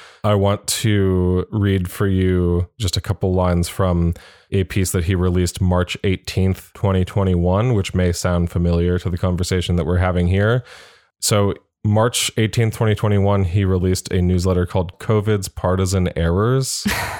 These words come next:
<laughs> where he argued, uh, quote, "Republicans tend to underestimate covid's risks and Democrats tend to exaggerate them."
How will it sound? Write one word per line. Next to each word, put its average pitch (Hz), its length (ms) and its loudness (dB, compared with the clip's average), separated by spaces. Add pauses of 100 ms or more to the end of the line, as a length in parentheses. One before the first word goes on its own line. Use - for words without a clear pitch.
(100)
<laughs> - 420 -20
where 101 200 2
he 104 120 2
argued, 95 720 0
uh, 87 280 2
quote, 98 300 -2
"Republicans 123 800 -2
tend 113 320 0
to 87 200 0
underestimate 101 880 0
covid's 104 600 0
risks - 760 -2
and 90 260 0
Democrats 98 920 -2
tend 90 560 0 (200)
to 87 200 -2
exaggerate 87 840 0
them." 80 400 -2